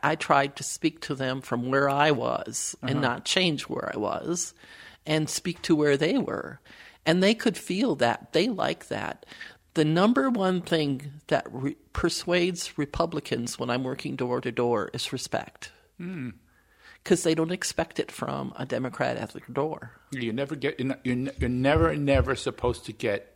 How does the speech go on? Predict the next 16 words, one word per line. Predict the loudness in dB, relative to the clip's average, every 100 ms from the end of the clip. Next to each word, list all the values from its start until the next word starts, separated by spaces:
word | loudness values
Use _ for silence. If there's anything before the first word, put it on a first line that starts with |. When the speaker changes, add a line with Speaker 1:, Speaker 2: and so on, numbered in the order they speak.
| _
Speaker 2:
angry | -8 -4 -4 -4 -2 0
or | -2
nasty | -4 -6 -8 -10 -10 -10 -10 _ -20 -20 -20 _ -10
with | -8 -8
someone | -6 -4 -4 -4 -6 -6
because | -8 -6 -6 -6 -16 -20 -20 -4
you, | -2 0
you | 0
get | 4 4 4
more | 0 4 8 8 6 0 -2
bees | 2 4 4 2 2
with | 2 2
honey | 0 2 2 -2 -8 -16 _ _ _ _ _ _ _ -20 -18 -2
than | 0 0
with | -2
vinegar, | 0 0 0 -2